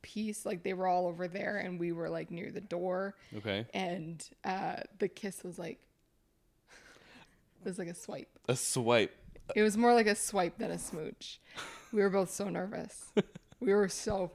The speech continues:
Speaker 1: friggin' nervous. So, yeah.
Speaker 2: Wow. And
Speaker 1: That's how it
Speaker 2: then,
Speaker 1: went.
Speaker 2: and then s-, a swipe. And then did you look at each other? Did
Speaker 1: It
Speaker 2: you,
Speaker 1: was
Speaker 2: and then
Speaker 1: a,
Speaker 2: you just, and
Speaker 1: I
Speaker 2: then
Speaker 1: think
Speaker 2: you
Speaker 1: it was a
Speaker 2: joined the
Speaker 1: hug.
Speaker 2: group?
Speaker 1: I think
Speaker 2: A
Speaker 1: it was
Speaker 2: hug?
Speaker 1: a hug, and then it was back to the group kind of thing.
Speaker 2: Okay.
Speaker 1: Yeah.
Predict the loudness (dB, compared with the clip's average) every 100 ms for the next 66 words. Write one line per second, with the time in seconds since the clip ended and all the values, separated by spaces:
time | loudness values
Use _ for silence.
0 | -2 -2 -2 -4 -6 -6 -10 -12 -20 _
1 | -20 _ _ -6 -4 -4 -6 -12 _ _
2 | _ -8 4 6 6 2 4 8 10 10
3 | 8 4 -2 -10 0 4 6 6 4 2
4 | 0 -6 _ _ _ _ _ _ _ _
5 | _ _ _ -16 -12 -4 -4 -4 4 4
6 | 4 4 8 8 4 -20 -20 0 2 6
7 | 6 6 2 2 0 4 4 4 6 4
8 | 8 6 8 4 6 8 12 10 10 6
9 | 6 8 10 10 10 10 10 8 6 6
10 | 4 4 8 10 12 10 10 8 8 2
11 | 2 2 0 0 -2 -2 -6 -8 -8 -10
12 | -8 -10 -8 -8 -6 -8 0 2 4 0
13 | -6 -14 -12